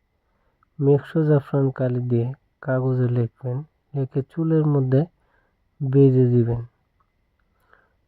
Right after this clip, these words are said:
তারপর আপনি জিনের পাঁচ আয়াত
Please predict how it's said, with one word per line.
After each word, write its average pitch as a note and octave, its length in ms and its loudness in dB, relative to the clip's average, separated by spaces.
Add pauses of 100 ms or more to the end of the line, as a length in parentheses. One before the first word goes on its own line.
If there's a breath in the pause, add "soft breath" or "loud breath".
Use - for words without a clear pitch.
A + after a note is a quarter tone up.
(140)
তারপর C#3+ 420 0 (140)
আপনি C3+ 220 0 (500)
জিনের C#3+ 380 4 (140)
পাঁচ C#3+ 300 -2
আয়াত B2 320 2